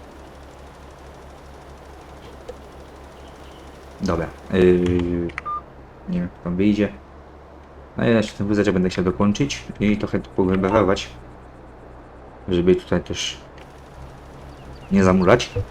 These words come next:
No bo jednak ten glebek tam też jest gotowy. Chociaż mogę, wiecie co?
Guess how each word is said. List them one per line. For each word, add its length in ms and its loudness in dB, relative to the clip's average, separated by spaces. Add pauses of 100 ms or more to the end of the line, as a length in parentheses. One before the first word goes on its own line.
(540)
No 80 0
bo 100 8
jednak 260 6
ten 140 2
glebek 320 4
tam 180 2
też 240 0
jest 120 2
gotowy. 320 0
Chociaż 340 2
mogę, 240 6
wiecie 220 4
co? 320 2